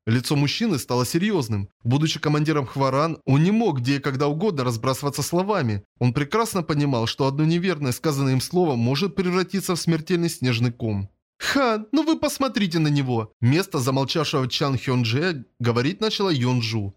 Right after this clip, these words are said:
Хва Йон тут же положила руку ей на плечо. «Отпусти!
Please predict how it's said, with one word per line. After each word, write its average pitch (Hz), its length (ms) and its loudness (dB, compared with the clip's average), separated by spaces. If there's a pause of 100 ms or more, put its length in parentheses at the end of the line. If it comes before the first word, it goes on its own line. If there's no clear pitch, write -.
(140)
Хва 127 240 2
Йон 151 240 0
тут 240 160 -2
же 143 100 0
положила 131 480 0
руку 208 420 -4
ей 127 200 0
на 127 100 0
плечо. 113 540 -4 (260)
«Отпусти! 214 800 -2